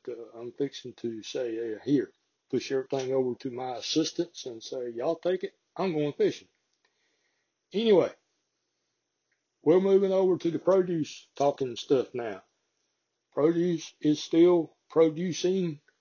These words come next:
but it's starting to wind down. I actually did see a little bit of fresh corn out there the other day. It was one vendor. I know there's more than one, but I saw one vendor.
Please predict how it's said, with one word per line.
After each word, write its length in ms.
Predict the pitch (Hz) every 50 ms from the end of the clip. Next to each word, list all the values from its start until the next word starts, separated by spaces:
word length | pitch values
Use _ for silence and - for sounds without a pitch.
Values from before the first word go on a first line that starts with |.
| _ _
but 640 | 127 113 107 110 123 143 180 196 208 202 - - _ _ - _ _ _ _ _ _ _ _ _ _ _ _ _ _ _ _ _ _ _ _ _
it's 180 | _ - - -
starting 640 | - - - _ 98 98 101 110 120 135 151 156
to 100 | 151 165
wind 500 | 170 170 170 165 165 170 175 175 175 170 170
down. 300 | 165 160 143 123 110 _ _ _ _ _ _ _ _ _ _ _ _ _ _ _ -
I 100 | - - - _ -
actually 440 | 117 123 143 - - - - 185 190
did 280 | 185 196 208 208 208 -
see 540 | - - - 156 151 147 147 147 135 127 - _ _ _ _ _ _
a 80 | 127
little 320 | 113 113 127 147 151 160 151
bit 180 | 151 156 139
of 120 | 120 110 -
fresh 420 | _ - 147 147 156 156 - - -
corn 460 | - - 180 180 180 180 175 147 139
out 220 | 131 127 127 -
there 200 | 143 135 135 131
the 140 | 127 127 127
other 140 | 123 123 120
day. 380 | 120 131 131 131 135 135 135 - _ _ _ _ _ _
It 140 | 117 117 110
was 180 | 110 110 107
one 300 | 120 123 143 156 180 175
vendor. 400 | 175 185 170 147 120 110 107 - _ _ _ _ _ _ _ _ _ _ _ _ _ _
I 120 | - 107 110
know 180 | 113 123 135 139
there's 200 | 143 131 135 147
more 200 | 147 143 156 143
than 140 | 135 123
one, 280 | 123 139 143 135 123 113
but 100 | 113 117 - 123
I 80 | 123
saw 500 | 113 - - 151 151 147 127 117 107 98 - _ _ _ _ _ _
one 280 | - 127 123 123 117 110
vendor. 360 | 123 135 127 113 104 101 101